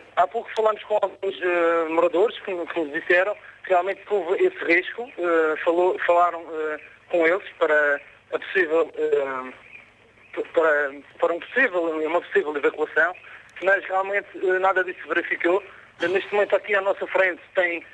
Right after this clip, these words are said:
eh, estão aqui dois tanques, eh, não se sabe bem se estão com combustível dentro ou, ou não. A Proteção Civil não confirma nada,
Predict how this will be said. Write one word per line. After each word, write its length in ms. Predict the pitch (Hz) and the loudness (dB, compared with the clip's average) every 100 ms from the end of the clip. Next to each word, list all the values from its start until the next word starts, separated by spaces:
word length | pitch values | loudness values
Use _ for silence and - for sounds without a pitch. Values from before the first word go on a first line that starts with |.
| - _ | -20 _
eh, 180 | 165 170 | 0 2
estão 160 | 156 185 | 4 2
aqui 140 | - | 0
dois 260 | 165 175 - | -2 -2 2
tanques, 360 | 170 165 170 - - | 2 2 -2 -16 -16
eh, 400 | 156 156 147 143 143 | -8 -4 -2 -4 0
não 200 | 156 170 | 0 0
se 60 | - | 2
sabe 280 | 180 170 165 | 0 0 -6
bem 100 | 165 | -6
se 80 | 160 | -4
estão 400 | - 170 165 151 - - - - | 0 0 0 -6 -12 -20 -20 -4
com 160 | 190 - | -2 0
combustível 500 | 180 - 175 165 156 | -2 -2 0 2 2
dentro 480 | 175 165 139 139 | 2 0 -4 -6
ou, 280 | 143 147 143 | -2 0 0
ou 120 | 151 147 | 2 2
não. 260 | 156 180 - _ - | 4 2 -2 _ -6
A 80 | 147 | -6
Proteção 360 | - 165 175 | -4 -4 -4
Civil 260 | - 151 165 | -4 0 0
não 200 | 160 170 | 2 0
confirma 440 | 170 147 170 156 147 | 0 0 0 0 -2
nada, 320 | 147 151 | 0 0